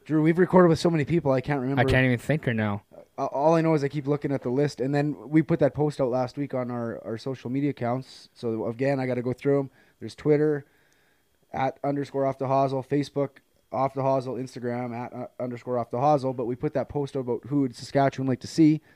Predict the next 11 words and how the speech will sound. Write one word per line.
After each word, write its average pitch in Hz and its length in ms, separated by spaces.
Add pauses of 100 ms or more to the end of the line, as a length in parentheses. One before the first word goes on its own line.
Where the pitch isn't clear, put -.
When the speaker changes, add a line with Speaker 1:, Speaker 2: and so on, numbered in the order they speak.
(340)
Speaker 1:
or 127 240
not 185 180
Saskatchewan, - 480
but 156 80
our 139 120
listeners, 143 460
and 135 540
I, 151 360
we 165 160
got 202 180
bombarded. 175 480